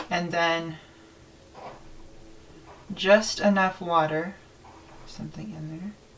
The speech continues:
there, um, to help it flow. And my consistency is when you can pour it off your stir stick in a ribbon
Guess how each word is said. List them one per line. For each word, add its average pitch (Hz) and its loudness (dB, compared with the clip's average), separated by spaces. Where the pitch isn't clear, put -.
there, - -18
um, 190 6
to 196 2
help 185 8
it 165 -2
flow. 160 4
And 190 2
my 196 10
consistency 196 2
is 185 0
when 175 0
you 175 -4
can 190 -4
pour 214 10
it 196 8
off - 10
your 175 -2
stir 185 2
stick 202 8
in 196 2
a 180 2
ribbon 196 4